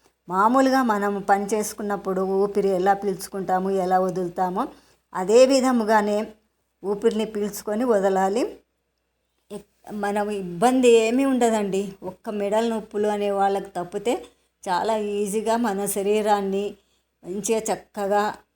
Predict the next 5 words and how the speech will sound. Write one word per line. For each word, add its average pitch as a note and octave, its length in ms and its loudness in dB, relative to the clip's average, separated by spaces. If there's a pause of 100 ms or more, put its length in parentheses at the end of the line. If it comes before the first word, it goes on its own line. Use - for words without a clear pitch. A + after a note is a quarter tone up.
(420)
అవయవాలు G3+ 640 2
మొత్తము G#3+ 640 -6
చక్కగా G#3 540 -2
పనిచేసేలాగా G3 1000 0
మనము G3 480 -2